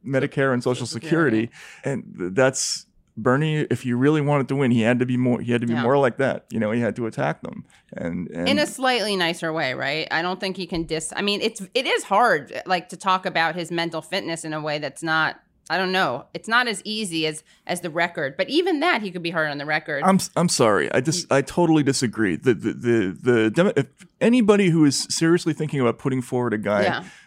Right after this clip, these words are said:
Speaker 1: who's in this condition for the presidency, that's not the time to, to,
Speaker 2: Yeah, you're
Speaker 1: to,
Speaker 2: right,
Speaker 1: to, to
Speaker 2: because
Speaker 1: be gentle about it. You
Speaker 2: Right.
Speaker 1: look, look at how irresponsible these people are and how cra-,
Speaker 2: I agree.
Speaker 1: how craven and corrupt they are.
Speaker 2: Yeah.
Speaker 1: They're, they're willing to foist this person on you
Speaker 2: Yeah.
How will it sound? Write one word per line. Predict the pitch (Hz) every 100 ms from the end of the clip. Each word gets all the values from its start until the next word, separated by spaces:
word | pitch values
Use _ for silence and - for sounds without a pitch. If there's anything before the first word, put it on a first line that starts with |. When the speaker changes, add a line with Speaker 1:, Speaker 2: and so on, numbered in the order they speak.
| _
Speaker 1:
who's | - 139 139
in | 139
this | 147 -
condition | 131 127 143 - 107 101 123 _ _
for | -
the | 127
presidency, | - 160 151 127 120 123
that's | 185 -
not | 202 220
the | 196
time | - 185
to, | 160
to, | 151 160
Speaker 2:
Yeah, |
you're | 151 -
Speaker 1:
to, | 160
Speaker 2:
right, | 190
Speaker 1:
to, | 165
to |
Speaker 2:
because | - 190
Speaker 1:
be | 160 151
gentle | 131 175 214 151
about | 117 113
it. | 95
You | -
Speaker 2:
Right. | 147 143
Speaker 1:
look, | 92 180 220
look | 170 214
at | 226
how | 226
irresponsible | - 175 180 - 147 151 139 123
these | 95 98
people | 110 107 101
are | 98
and | 123
how | 110
cra-, | - -
Speaker 2:
I | 139
agree. | - 165 117 -
Speaker 1:
how | 117
craven | - - 185 220 220
and | 165
corrupt | - 139 147 156
they | - 85
are. |
Speaker 2:
Yeah. | 220
Speaker 1:
They're, | 151 170 165
they're | 180 190
willing | 160 208 202
to |
foist | 156 - 180 175
this | 196 -
person | 190 175 147
on | 147 151
you | 117
Speaker 2:
Yeah. | 151